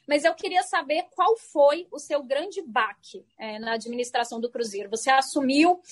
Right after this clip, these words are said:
e de todas as situações aí que você resolveu, qual foi aquela que você olhou e falou, "Nossa, eu sabia que ia ser difícil, mas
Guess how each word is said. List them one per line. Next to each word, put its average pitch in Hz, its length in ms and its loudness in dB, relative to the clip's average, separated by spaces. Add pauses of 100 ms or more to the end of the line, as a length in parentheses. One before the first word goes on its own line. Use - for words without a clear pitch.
(160)
e 254 280 -2
de 240 140 -4
todas 466 260 6
as 453 100 4
situações 339 500 2
aí 294 80 4
que 277 100 -14
você 285 220 0
resolveu, 262 680 2
qual 381 260 2
foi 403 140 2
aquela 320 320 -2
que 277 100 -20
você 269 220 -8
olhou 269 160 -4
e 277 60 -10
falou, 269 240 -6
"Nossa, 262 580 -4 (340)
eu 233 200 -4
sabia 269 480 0
que - 100 -4
ia 349 80 6
ser 330 180 -4
difícil, 294 680 -2
mas 330 420 -4